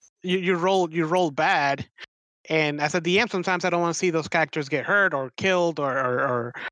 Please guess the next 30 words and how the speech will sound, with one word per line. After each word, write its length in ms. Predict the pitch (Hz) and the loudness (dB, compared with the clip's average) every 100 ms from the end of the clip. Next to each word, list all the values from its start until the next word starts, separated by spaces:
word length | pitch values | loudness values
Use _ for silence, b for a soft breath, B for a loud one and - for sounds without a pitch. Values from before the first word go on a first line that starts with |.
| - _ | -14 _
or, 360 | 131 135 123 123 | -2 0 0 2
or, 400 | 123 117 110 120 | 2 0 -2 -2
or, 300 | 120 107 107 _ - | 0 0 -2 _ 0
you 140 | 135 | 2
know, 220 | 110 117 - _ _ _ - | 2 -2 -8 _ _ _ -4
T 120 | 185 | 0
P 100 | 180 | 0
K 220 | - 170 | 2 2
the 80 | 156 | 2
group 220 | 160 175 | 0 0
or 100 | 143 | 2
anything, 260 | 175 156 139 | 0 0 -2
but, 100 | 131 | -2
like, 200 | 123 139 | -2 -2
if 100 | 123 | -2
that's 240 | 156 170 | 0 0
the 120 | - 151 | 0 0
outcome, 500 | 180 - 139 131 - B B - _ _ _ _ _ - B B B _ _ | 0 0 -2 -2 -8 B B -16 _ _ _ _ _ -2 B B B _ _
you 120 | 220 | -4
know, 200 | 226 262 262 | 0 2 2
like, 260 | 254 - - 640 415 | 0 -2 -14 -8 -2
a-, 140 | 285 | -2
a-, 320 | 262 294 262 | 2 2 4
and, 120 | 277 | 2
and 140 | 226 226 | 2 2
again, 280 | 196 208 156 B B B | 2 0 -2 B B B
that 180 | 147 175 | 0 2
can 140 | 214 170 | 2 2
lead 160 | 180 | 2
to 340 | - 180 165 | 2 2 2